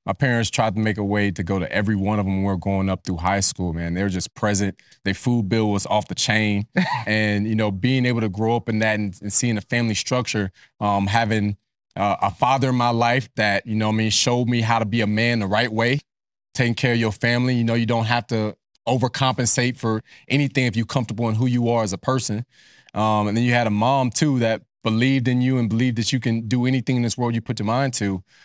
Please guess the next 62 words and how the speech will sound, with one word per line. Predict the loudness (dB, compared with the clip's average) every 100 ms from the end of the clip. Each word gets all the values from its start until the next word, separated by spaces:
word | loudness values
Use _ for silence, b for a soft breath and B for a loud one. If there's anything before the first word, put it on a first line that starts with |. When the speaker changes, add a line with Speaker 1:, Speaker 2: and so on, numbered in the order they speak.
| b b
Speaker 1:
Um, | 0 2 2 0 0 -2 -6 -4
you | -2
know, | 0 2
I, | 2
I | 2 2
want | 2 0 0
that | -2 -2
for | -2
myself, | -2 0 -2 -4 -4
you |
know, | -4
when | -2 0
I |
have | 0 -2
kids | -2 -2 0 0 -2
and, | -4 -6 b b b
uh, | -2 0 2 0 -2 -6 _ _ _
you | 0
know, |
I'll | 0
be | 2
happy | 2 0 2
with | 0 0
wherever | 0 2
I | 2
have, | 2 0
but | 0
hopefully | -2 0 0
I |
have | 0
a | 0
son, | 0 0 0
too, | 0 0
that | 2 0
I |
can | 0 -2
bring | 0 0 0
up | -2 -2
and, | -2
you |
know, | -2
show | -2 -2 0
him | 0
the | 0
ropes | 0 -2 -4 -12 B B
and | 0
how | 0
to | 2
be | 2 2
a, | 0
a | 0 0
right | 2 0
man | 0 0 0 0
for | -2
him | 0
to | 0
lead | 0 -2
a |
family | -2 -2 0
one | -2 -2
day, | -2
too. | -4 -6 -8